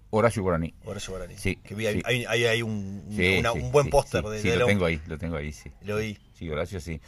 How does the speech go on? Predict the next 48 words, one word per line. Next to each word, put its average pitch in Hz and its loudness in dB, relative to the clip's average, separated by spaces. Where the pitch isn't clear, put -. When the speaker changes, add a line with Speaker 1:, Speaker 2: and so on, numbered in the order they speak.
Speaker 1:
Porque 101 -6
fue 156 -2
lo 151 -2
primero 123 -4
que 104 -4
yo, 95 0
cuando 85 0
empecé - -6
a 98 -2
cantar, 104 0
eh, 85 -4
era 85 -2
el, 73 -8
el 78 -12
que - -12
estaba 101 2
en 78 -2
ese 80 -4
momento, 92 -4
él 87 -4
Speaker 2:
Claro. 98 -4
Speaker 1:
y, 82 -8
y, 73 -10
este, 69 -12
y, 73 -8
y 87 -8
Cafrune, 85 -4
esos 82 -4
dos 95 0
estaban. 73 -4
Speaker 2:
Claro. 95 -10
Speaker 1:
Y - -14
canté 76 -6
alguna 85 -2
canción 90 -2
de 95 -4
Cafrune 98 -2
y 76 -6
de 76 -4
Horacio 80 -4
Guaraní, 85 -4
y 98 -2
después 90 0
estaba 123 2
el 95 2
Echeverrí 78 -2
para 73 -4
mí. 80 -4